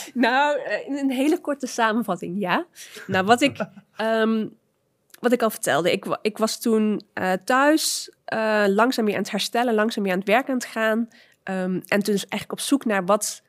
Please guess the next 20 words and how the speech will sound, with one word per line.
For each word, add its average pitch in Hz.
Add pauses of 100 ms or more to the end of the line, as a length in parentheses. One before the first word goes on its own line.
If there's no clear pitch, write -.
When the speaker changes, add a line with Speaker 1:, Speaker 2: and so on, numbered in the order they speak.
Speaker 1:
wat 220
maakt 185
mij 202
gelukkig? 165
Waar 165
krijg 175
ik 233
energie 214
van? 190
En 185
waarom 196
hou 190
ik 190
mezelf 190
zo 196
tegen 277
eigenlijk -
in -
mijn 156
werk? -